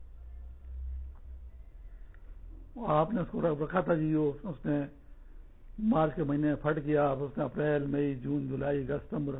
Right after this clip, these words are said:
اکتوبر، نومبر، دسمبر میں جب پالا پڑا،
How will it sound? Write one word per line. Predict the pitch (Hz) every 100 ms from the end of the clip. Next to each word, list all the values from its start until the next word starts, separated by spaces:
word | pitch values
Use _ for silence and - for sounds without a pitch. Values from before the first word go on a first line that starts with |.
| 135
اکتوبر، | 131 - 147 143
نومبر، | 139 147 156 135 - - - - - - - - - - - -
دسمبر | 196 170 175 175
میں | 156
جب | 151
پالا | 156 156 165
پڑا، | 190 156